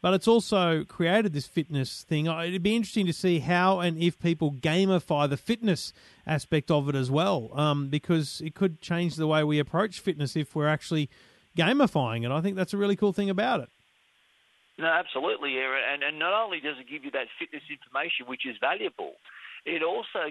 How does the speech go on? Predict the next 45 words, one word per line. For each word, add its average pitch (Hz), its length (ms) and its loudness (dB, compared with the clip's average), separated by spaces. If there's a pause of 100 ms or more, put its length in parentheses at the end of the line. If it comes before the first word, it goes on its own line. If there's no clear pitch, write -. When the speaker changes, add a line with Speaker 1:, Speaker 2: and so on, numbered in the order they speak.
Speaker 2:
gives 143 300 -10
you, 139 400 -6
uh, 127 240 -4 (160)
information 143 640 -8
about 123 180 -4
how 139 160 -4
much 135 140 -8 (140)
data 131 360 -2
you're 139 160 -12
using 139 480 -14
as 127 140 -16
well. 175 320 -6
So, 123 240 -2 (340)
uh, 123 240 -4 (320)
I 127 120 -6
think 165 140 -12
on 139 160 -2
average, 131 380 -8 (200)
players 131 340 -4
have 117 160 -14
found 131 160 -6
to 123 100 -10 (140)
be 123 160 -16
using 131 340 -8
between 131 340 -8 (140)
ten 147 160 -4
and 127 140 -8 (100)
fifteen 127 480 -6
meg 123 240 -2
of 117 180 -6
data 120 400 0 (140)
per 135 220 -6
hour. 120 360 -4 (560)
Uh, 131 240 -2
it 143 80 -6
also 190 360 -6
gives 147 400 -12
you 139 400 -8
advice 139 480 -4
on 135 80 -10
how 135 220 -6
to, 127 260 -6
how 131 240 -6
to, 120 260 -8
uh, 117 240 -4